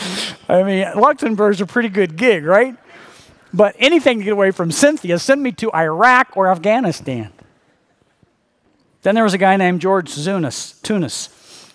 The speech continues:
a lawyer and C E O. He was a nominee to be the ambassador to Norway, two thousand thirteen. But in his confirmation hearings, he confessed, "I've never been to Norway, and I know nothing about Norway."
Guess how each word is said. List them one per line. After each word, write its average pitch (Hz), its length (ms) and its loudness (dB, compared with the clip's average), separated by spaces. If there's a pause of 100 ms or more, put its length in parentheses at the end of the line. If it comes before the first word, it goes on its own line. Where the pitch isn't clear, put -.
a 147 100 -6
lawyer 175 380 2
and 156 100 -2
C 151 360 -4
E 156 60 0
O. 135 180 -2 (340)
He 214 100 -2
was 202 140 0
a 190 60 0
nominee 202 560 2
to 180 120 -8
be 175 120 -2
the 175 160 -2
ambassador 175 540 2
to 165 140 -10
Norway, 160 760 -2 (380)
two 196 120 -8
thousand 165 320 0
thirteen. 147 520 -4 (480)
But 170 120 -2
in 196 120 0
his 180 140 -4
confirmation 220 760 0
hearings, 147 540 -4 (180)
he 185 120 -4
confessed, 202 680 0 (360)
"I've 143 140 -2
never 220 320 2
been 208 200 0
to 170 100 -2
Norway, 160 480 0 (260)
and 156 180 0
I 165 100 0
know 160 160 -2
nothing 190 400 0
about 151 280 -2
Norway." 107 460 -14